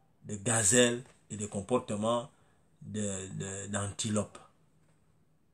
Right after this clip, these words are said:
Et on admire les autres qui se comportent comme des lions,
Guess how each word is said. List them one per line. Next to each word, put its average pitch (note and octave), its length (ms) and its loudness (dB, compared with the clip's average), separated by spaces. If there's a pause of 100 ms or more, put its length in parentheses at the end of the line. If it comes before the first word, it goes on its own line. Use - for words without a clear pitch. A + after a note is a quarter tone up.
(4000)
Et A2+ 40 -2
on B2 160 4
admire A#2 440 4
les A2 240 2
autres A2+ 120 0
qui - 120 2
se - 100 4
comportent G#2+ 380 -4
comme A2+ 160 -4
des G2+ 120 -2
lions, G#2+ 440 -4